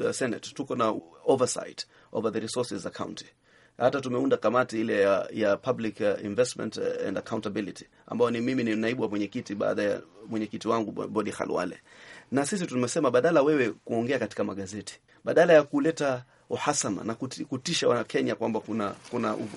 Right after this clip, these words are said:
ufisadi wa aina fulani, wakilisha stakabadhi zako, ushahidi wako, udhibiti wako katika taasisi za kisheria. U-, u-, watu wanaanza kuleta, uh, fikra, "Oh, hizi county zina-, zime-, zimegatua uga-, u-, zimegatua ufisadi.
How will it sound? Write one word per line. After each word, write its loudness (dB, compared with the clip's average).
ufisadi 2
wa 2
aina -2
fulani, -4
wakilisha 2
stakabadhi -4
zako, 0
ushahidi -6
wako, 2
udhibiti -6
wako 4
katika -8
taasisi -4
za -6
kisheria. -8
U-, 0
u-, 0
watu 4
wanaanza 4
kuleta, 2
uh, -4
fikra, 0
"Oh, 6
hizi 2
county 2
zina-, -2
zime-, 2
zimegatua 4
uga-, 2
u-, -8
zimegatua 2
ufisadi. -2